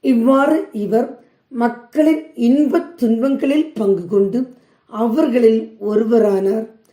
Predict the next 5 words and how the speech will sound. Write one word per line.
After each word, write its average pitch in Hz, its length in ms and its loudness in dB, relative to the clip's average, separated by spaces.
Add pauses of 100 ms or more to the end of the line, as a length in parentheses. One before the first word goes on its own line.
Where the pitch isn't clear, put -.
(420)
இப்படிப்பட்டவர் 240 1040 -2 (360)
தன்னுடைய 240 440 2
நூற்றி 269 480 0
ஐந்தாவது 247 760 -2
வயதில் 185 540 -4